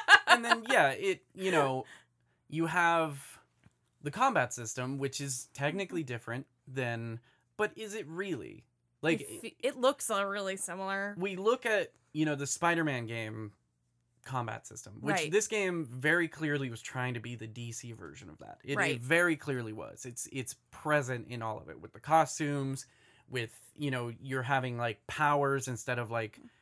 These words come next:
Speaker 2: the individual gadgets that you can add on to the end of combos. Like, you can in Arkham, you have actual, like, you charge up a bar and you use a power kind of things.
Speaker 1: The type of minions you fight, where you've got
Speaker 2: Mm-hmm.
Speaker 1: the little guys versus the big guys, and you do
Speaker 2: Yeah,
Speaker 1: certain
Speaker 2: big
Speaker 1: things to
Speaker 2: shielded
Speaker 1: big guys.
Speaker 2: guys,
Speaker 1: Yeah.
Speaker 2: and, yeah.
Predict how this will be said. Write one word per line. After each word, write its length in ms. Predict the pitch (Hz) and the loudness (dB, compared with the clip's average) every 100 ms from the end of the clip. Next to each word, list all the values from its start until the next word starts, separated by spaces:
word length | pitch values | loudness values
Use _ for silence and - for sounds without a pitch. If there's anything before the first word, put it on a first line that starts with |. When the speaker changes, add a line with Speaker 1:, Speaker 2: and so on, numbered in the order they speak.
| - | -8
Speaker 2:
the 100 | 127 | -6
individual 420 | 117 127 120 127 | -4 -4 -4 -6
gadgets 520 | 113 117 113 117 120 - | -4 2 2 2 -6 -8
that 120 | 120 | -8
you 120 | 113 | -8
can 140 | 113 113 | -8 -2
add 240 | 117 113 | 0 2
on 200 | 117 113 | 0 -2
to 100 | 120 | -6
the 100 | 110 | -8
end 160 | 113 113 | -8 -8
of 80 | 110 | -6
combos. 480 | 123 120 120 117 110 | -4 -4 -4 -6 -6
Like, 140 | 110 | -10
you 80 | 117 | -10
can 220 | - 113 | -8 -8
in 80 | 113 | 0
Arkham, 360 | 143 147 143 | 0 2 0
you 80 | 127 | 0
have 120 | 120 | 2
actual, 400 | 117 113 123 113 | 2 0 -4 -6
like, 200 | 107 110 - _ _ _ _ - | -4 -6 -8 _ _ _ _ -12
you 100 | 113 | -10
charge 380 | - 131 135 | 0 4 4
up 160 | 123 117 | 2 0
a 60 | 120 | 0
bar 340 | 120 123 123 | 2 2 2
and 120 | 110 | -2
you 100 | 110 | -6
use 360 | 107 113 117 117 | -8 -8 -8 -8
a 60 | |
power 440 | 110 127 123 123 117 | -6 -2 0 0 -2
kind 200 | 131 120 | -4 -4
of 60 | |
things. 320 | 120 117 113 - _ _ _ _ | -4 -6 -8 -14 _ _ _ _
Speaker 1:
The 80 | 220 | -6
type 240 | 233 285 | -2 -4
of 120 | 233 196 | -4 -6
minions 500 | 190 220 262 262 269 | -4 -2 0 0 -2
you 140 | 269 | -4
fight, 380 | - 254 247 247 | 2 4 4 4
where 80 | 214 | 0
you've 140 | 160 | 2
got 100 | 170 | 4
Speaker 2:
Mm-hmm. 60 | 160 | 2
Speaker 1:
the 60 | 185 | 2
little 200 | 220 233 | 0 4
guys 420 | 233 226 226 214 | 8 8 8 2
versus 320 | 190 175 190 | -4 -8 -12
the 100 | - - | -14 2
big 180 | 233 208 | 2 4
guys, 440 | 220 214 208 208 | 6 6 4 2
and 120 | 190 175 | -4 -12
you 60 | |
do 100 | 170 | -12
Speaker 2:
Yeah, 60 | 170 180 | 0 4
Speaker 1:
certain 120 | - - | 4 4
Speaker 2:
big 120 | 226 | 2
Speaker 1:
things 180 | - - | 4 2
to 60 | |
Speaker 2:
shielded 220 | 151 220 | 4 4
Speaker 1:
big 80 | 220 | 6
guys. 460 | 220 220 220 - 254 | 8 10 10 8 8
Speaker 2:
guys, 40 | 277 | 8
Speaker 1:
Yeah. 280 | 254 214 | 10 10
Speaker 2:
and, 100 | 190 | 8
yeah. 120 | 165 | 6